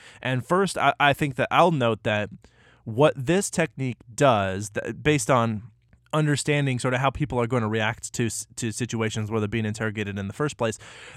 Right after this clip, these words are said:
I don't think that this technique is gonna prevent someone from lying and saying that they're not guilty when they are, necessarily.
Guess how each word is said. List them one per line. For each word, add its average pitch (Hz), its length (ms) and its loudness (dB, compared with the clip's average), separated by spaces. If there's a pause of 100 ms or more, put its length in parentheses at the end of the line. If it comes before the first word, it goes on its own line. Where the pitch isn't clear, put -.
(140)
I 143 100 2
don't 180 200 4
think 190 160 2
that 175 120 4
this 156 140 0
technique 135 340 -2
is 120 140 0
gonna 117 200 -2
prevent 104 360 -2
someone 110 340 -2
from 110 220 -2
lying 107 380 0
and 107 100 -4
saying 113 160 -2
that 107 140 -4
they're 104 80 -4
not 120 280 0
guilty 113 420 -2
when 104 200 -6
they 92 120 -6
are, - 220 -16 (240)
necessarily. 113 720 -2